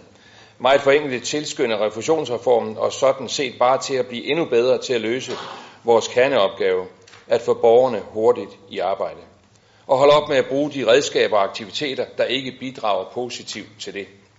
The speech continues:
Refusionsreformen og udviklingen i vores forsørgelsesudgifter kommer selvfølgelig også til at præge indsatsen, og den konkrete implementering af beskæftigelse-, og, og, og den konkrete implementering af beskæftigelsesplanen i det kommende år.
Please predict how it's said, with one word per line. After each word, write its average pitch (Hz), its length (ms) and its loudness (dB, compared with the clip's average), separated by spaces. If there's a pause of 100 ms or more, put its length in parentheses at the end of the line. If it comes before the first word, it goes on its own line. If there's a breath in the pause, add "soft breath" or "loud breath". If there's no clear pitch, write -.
(960 loud breath)
Refusionsreformen 131 920 4
og 117 60 4
udviklingen 117 520 -2
i 98 40 -8
vores 101 280 2
forsørgelsesudgifter 120 1160 -2 (640 loud breath)
kommer 123 240 4
selvfølgelig 143 420 2
også 143 180 4
til 151 80 0
at 185 80 4
præge 135 240 4
indsatsen, 123 580 -2 (400 soft breath)
og 120 100 -10
den 117 80 -8
konkrete 135 500 2
implementering 120 760 -2
af 101 100 -4
beskæftigelse-, 113 680 -6 (200)
og, 143 400 2 (200)
og, 160 260 2 (460 loud breath)
og 170 140 6
den 143 140 0
konkrete 131 520 0
implementering 113 760 -2
af 117 100 0
beskæftigelsesplanen 107 1000 -6
i 98 80 -12
det 92 100 -12
kommende 101 260 -6
år. 87 180 -12